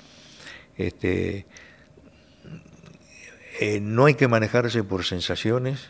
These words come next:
eh, por emociones, eh, sino en cosas reales. Si esas cosas forman parte de la realidad de Bolivia, como hay una estadística de Uruguay, eh, que nos está costando mucho hacer goles, ¿m?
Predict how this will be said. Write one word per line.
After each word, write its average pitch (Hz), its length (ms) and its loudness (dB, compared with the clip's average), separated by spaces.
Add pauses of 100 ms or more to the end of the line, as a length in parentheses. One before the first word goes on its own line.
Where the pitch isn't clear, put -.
eh, 113 360 -4
por 95 140 0
emociones, 120 680 0 (580)
eh, - 240 -6
sino 101 640 -2
en 92 80 -8
cosas 104 340 -4
reales. 101 400 0 (640)
Si - 180 -4
esas 110 220 2
cosas 113 420 2
forman 107 360 -2
parte 107 260 -2
de 98 80 0
la 98 100 -2
realidad 95 300 -2
de 110 80 2
Bolivia, 104 460 0
como 92 240 -2
hay 101 100 0
una 95 140 -4
estadística 98 540 0
de 95 80 -2
Uruguay, 101 480 2 (440)
eh, 107 200 -2
que 95 120 -8
nos 87 180 -8
está 95 220 -6
costando 90 400 -4
mucho 92 420 -8 (520)
hacer 98 280 -4
goles, 104 400 0 (540)
¿m? 135 220 -4